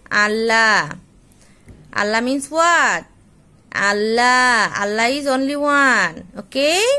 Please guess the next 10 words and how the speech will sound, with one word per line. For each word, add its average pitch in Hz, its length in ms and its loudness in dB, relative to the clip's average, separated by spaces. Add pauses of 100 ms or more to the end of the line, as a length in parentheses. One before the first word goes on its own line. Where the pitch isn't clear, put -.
(920)
Ba। 233 600 0 (480)
Ba 185 400 -2
for 269 560 2
Baitun। 254 1040 -2 (480)
Ba 202 320 0
for 285 720 0
Baitun। 240 1080 -2
Baitun 196 520 -4
means 440 500 -4 (800)
house। 233 1200 -2